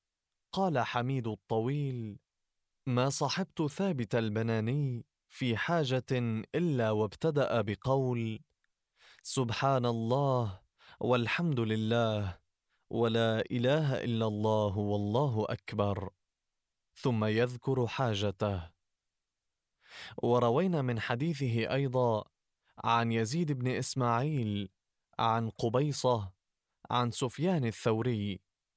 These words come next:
إن جعفر بن محمد قال له،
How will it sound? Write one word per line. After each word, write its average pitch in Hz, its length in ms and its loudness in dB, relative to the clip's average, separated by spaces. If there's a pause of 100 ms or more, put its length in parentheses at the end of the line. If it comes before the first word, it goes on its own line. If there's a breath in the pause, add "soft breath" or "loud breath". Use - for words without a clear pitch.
(1160)
إن 120 220 2
جعفر 139 520 2
بن 120 200 0
محمد 113 840 0
قال 135 400 2
له، 110 360 -2